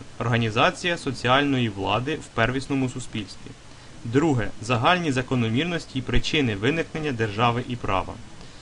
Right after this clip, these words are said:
Третє. Особливості виникнення держав у різних народів світу. І четверте. Основні теорії походження держави. Якщо по ходу лекцій у вас виникнуть, е, запитання, можете задавати їх у коментарі до відео,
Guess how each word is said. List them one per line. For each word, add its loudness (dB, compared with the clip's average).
Третє. 2
Особливості 0
виникнення 0
держав 2
у -2
різних -2
народів 0
світу. -6
І -2
четверте. 0
Основні 2
теорії 0
походження -2
держави. -4
Якщо 4
по -4
ходу 0
лекцій 2
у 0
вас 2
виникнуть, 0
е, 0
запитання, 0
можете 2
задавати 2
їх -4
у -4
коментарі -4
до -2
відео, -2